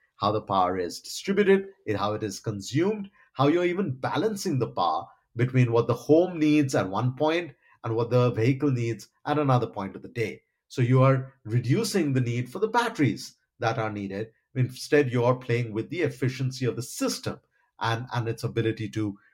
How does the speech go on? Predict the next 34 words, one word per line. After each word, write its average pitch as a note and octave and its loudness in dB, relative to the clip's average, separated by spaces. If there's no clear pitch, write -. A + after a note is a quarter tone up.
respond G#2+ -2
to G#2+ -12
different G2 -10
demand F#2 -6
needs. F2+ -16
So A#3 4
it's F#3+ -6
that G#3 -8
kind F#3+ -6
of F3 -2
creative F#3 -2
approach B2 0
that, C3 2
you B2+ 0
know, A2+ 0
the A#2 -4
form E3 0
needs D3 0
to C3 -8
follow B2 2
function, G#2+ -2
and B2 0
you C3+ 6
design C3+ 2
your D#3 0
energy B2 -2
system B2+ -6
to D3+ -4
follow A3 4
that C#3 4
function, F#2 -8
that A#2 -8
combination D3 -2
of A#2 0